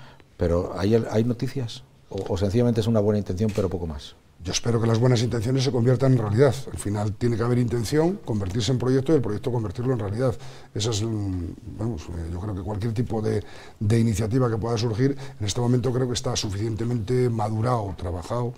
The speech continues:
Speaker 2: eh, y yo creo que, que, que, bueno, mm, León tiene las posibilidades de estar ahí. En este momento, vuelvo a decir lo de antes, eh, ojalá las otras administraciones tuviéramos capacidad de decisión,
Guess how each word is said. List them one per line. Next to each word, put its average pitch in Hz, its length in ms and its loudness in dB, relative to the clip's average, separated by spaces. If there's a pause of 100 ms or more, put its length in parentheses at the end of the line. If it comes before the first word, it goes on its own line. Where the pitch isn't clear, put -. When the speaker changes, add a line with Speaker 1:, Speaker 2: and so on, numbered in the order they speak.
(320)
Speaker 2:
eh, 73 520 -10
y - 20 -4
yo 87 100 -6
creo 92 220 -8
que, 85 180 -8
que, 92 220 -8
que, - 120 -8
bueno, 107 200 -2
mm, - 840 -14
León 117 300 6
tiene 123 220 6
las 110 140 2
posibilidades 110 500 -2
de 95 80 -2
estar 120 220 -4
ahí. 127 240 2 (380)
En 87 100 -6
este 90 220 -4
momento, 113 400 -2
vuelvo 117 320 4
a - 20 4
decir 113 200 0
lo 107 120 0
de 120 80 2
antes, 139 360 -4
eh, 90 280 -4
ojalá 92 440 -4
las 95 120 -2
otras 98 260 -4
administraciones 110 560 -4
tuviéramos 107 400 -4
capacidad 107 500 -6
de 107 140 -4
decisión, 107 500 0